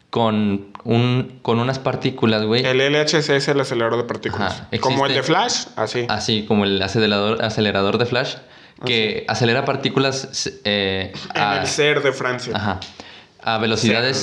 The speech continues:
Speaker 2: Ser.
Speaker 1: a velocidades, este, cercanas a la velocidad de la luz.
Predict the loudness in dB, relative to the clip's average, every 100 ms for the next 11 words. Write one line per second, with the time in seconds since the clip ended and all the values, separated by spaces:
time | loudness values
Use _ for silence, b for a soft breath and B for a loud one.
0 | -4 -2 0 -2 -2 0 2 2 0 0
1 | -2 -2 -2 0 0 0 -4 -2 0 0
2 | 0 0 2 2 2 2 0 -2